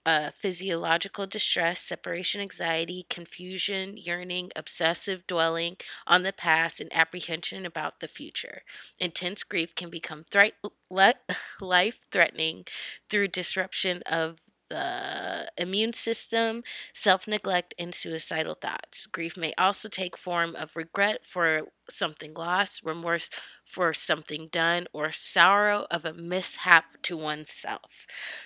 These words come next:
Woo, that was a mouthful. Um,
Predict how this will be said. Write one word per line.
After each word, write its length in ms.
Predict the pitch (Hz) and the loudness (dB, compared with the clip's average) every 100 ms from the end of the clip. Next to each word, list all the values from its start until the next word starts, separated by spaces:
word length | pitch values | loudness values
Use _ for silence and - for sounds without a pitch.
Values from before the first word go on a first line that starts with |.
| - _ _ | -20 _ _
Woo, 340 | 220 233 214 180 | -2 0 0 -2
that 240 | 175 170 | -6 -6
was 160 | 160 151 | -6 -8
a 60 | |
mouthful. 680 | 170 151 143 - - 101 104 _ _ _ _ _ _ _ _ _ _ _ _ _ - - - | -8 -8 -10 -12 -12 -12 -14 _ _ _ _ _ _ _ _ _ _ _ _ _ -16 -12 -4
Um, 640 | 190 180 175 165 156 175 | 0 2 2 -2 -6 -14